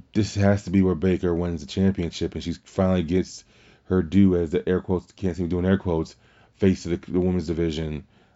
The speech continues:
Um, this has to be where she gets it. Um, so, as far as the match goes, Britt Baker has definitely improved. I'm gonna take a sip here.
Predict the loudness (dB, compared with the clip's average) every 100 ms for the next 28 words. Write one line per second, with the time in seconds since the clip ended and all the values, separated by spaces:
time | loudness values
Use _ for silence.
0 | _ -2 0 0 -2 -6 -8 -8 -2 -2
1 | -2 -2 -2 -4 -8 -14 _ _ _ _
2 | _ _ -8 -6 -4 0 0 0 -4 -6
3 | -10 _ _ _ _ -8 -4 -2 -4 -8
4 | -12 _ _ -16 -4 0 0 0 -4 _
5 | _ -20 _ _ -18 -16 -16 _ _ -4
6 | 0 -2 -2 -8 -10 -12 -10 -8 -8 -8
7 | -14 _ _ -6 -4 -2 0 0 2 -2
8 | -4 -4 -6 -4 -6 -4 -4 -6 -10 -6
9 | -2 -2 -4 -10 -10 -10 -10 -12 -12 -12
10 | -8 -8